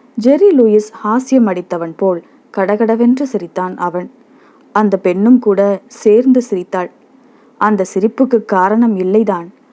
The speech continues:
புதுக்குடித்தனம் தொடங்கியுள்ள இளம் தம்பதிகள் காரணம் இல்லாமலே சிரித்து குலுங்குவதில்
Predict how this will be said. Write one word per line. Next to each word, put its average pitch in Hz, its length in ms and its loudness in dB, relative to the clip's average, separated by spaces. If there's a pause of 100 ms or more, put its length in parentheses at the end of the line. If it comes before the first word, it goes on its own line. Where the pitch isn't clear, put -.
(320)
புதுக்குடித்தனம் 240 800 0
தொடங்கியுள்ள 214 760 0
இளம் 294 360 -2
தம்பதிகள் 196 760 -2
காரணம் 254 420 0
இல்லாமலே 196 560 -2
சிரித்து 202 400 -4
குலுங்குவதில் 180 680 -4